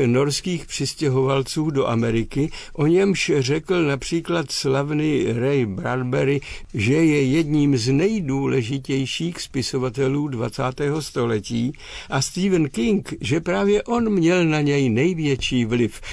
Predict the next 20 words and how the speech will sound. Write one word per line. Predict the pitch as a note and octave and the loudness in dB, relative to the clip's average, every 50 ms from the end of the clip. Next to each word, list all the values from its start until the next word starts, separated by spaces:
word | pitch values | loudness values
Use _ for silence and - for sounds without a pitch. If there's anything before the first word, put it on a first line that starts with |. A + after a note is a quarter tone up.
| - | -4
a | - D#3+ D#3+ | 0 0 2
že | D3 F3 | 2 2
jeho | F#3+ F3 E3 D#3+ D3+ C3+ B2 G#2+ | 2 4 4 4 4 2 2 0
knihy | G2+ - - B2 C#3 E3 E3+ E3+ F3 F3+ | 0 0 0 2 4 4 4 4 4 4
jako | E3 C#3+ B2+ - - D3 C3+ G2 - | 4 2 0 0 0 0 0 2 2
Já | B2 A#2+ A#2+ G#2 G2 G#2 G2+ | 2 4 4 4 2 0 0
legenda | F#2+ G2 A2 A2+ G#2+ A2 B2+ B2+ C3 C3 C3 D3 D#3 | 0 0 0 0 2 2 2 4 4 2 2 2 0
mu | D#3 C3+ B2 A2 | 2 0 0 0
byly | G2 A2+ A2 A2 A#2+ C#3 C#3 - - | 0 0 2 2 2 0 0 -2 -2
inspirací. | A2+ G#2+ G#2 F#2+ - - - B2 A2 G2+ G2+ G#2+ - - - - G#2+ - - - - - - - - - | -2 -2 0 -2 -4 -6 -4 -2 -2 -2 -4 -6 -8 -8 -8 -6 -8 -8 -10 -12 -18 -20 -20 -14 -6 -2
Já | C#3 B2+ A#2 G#2+ | 0 2 2 2
legenda | G#2+ A#2 C3 B2+ B2+ C3 B2+ B2+ B2 D3 D#3 | 0 0 0 0 0 2 2 2 0 0 0
vyšla | C#3+ C3 A#2 - - B2 G#2+ | -2 -2 -2 -2 -2 -2 -2
poprvé | F#2+ - B2+ A#2 A2 C#3 B2+ B2+ B2+ C3 C3 | -2 -2 -4 -2 -2 0 0 0 2 0 0
v | B2+ B2 | -2 -2
roce | A#2 A#2 - - C3+ B2 | -4 -4 -4 -2 -4 -2
devatenáct | A2 G#2 A2+ G#2+ A2 A#2 - C3 A#2 A#2 A2+ A2+ G#2+ | -2 -2 -2 -2 -2 -2 -4 -2 -2 -2 -2 -2 -2
set | - - A2+ - - | -4 -4 -6 -6 -4
padesát | A#2 A2 G#2 A2 A2 - - A2 A2 G#2 - | -4 -4 -2 -2 -4 -4 -4 -4 -4 -4 -6
čtyři | - - - C3+ C3+ C#3 C3 C3+ A#2+ | -10 -6 -2 0 0 2 2 0 -2